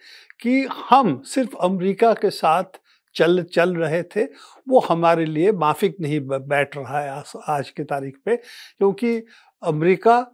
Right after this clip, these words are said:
हमारे साथ, हम उसके साथ देते हैं पर कभी भी हमको कोस सकते हैं, हमको कोसते हैं, अ, धमकाते हैं।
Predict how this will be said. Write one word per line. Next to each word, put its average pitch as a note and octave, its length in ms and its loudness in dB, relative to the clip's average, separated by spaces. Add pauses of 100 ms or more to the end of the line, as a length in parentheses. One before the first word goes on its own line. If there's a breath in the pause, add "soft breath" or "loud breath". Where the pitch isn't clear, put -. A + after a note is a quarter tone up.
(280)
हमारे F3 320 2
साथ, G3 240 4 (720)
हम G3 180 2
उसके F#3 220 0
साथ G3+ 240 4
देते A#3 420 6
हैं C#4 240 0 (340 loud breath)
पर A#3+ 140 6
कभी G3+ 400 4
भी E3 180 4
हमको D3+ 300 0
कोस F#3 400 0
सकते - 320 -12
हैं, F#3+ 220 -6 (300 loud breath)
हमको E3+ 240 -2
कोसते E3+ 600 -2
हैं, E3 300 -4
अ, D#3+ 640 -10
धमकाते D#3+ 640 2
हैं। D#3 320 0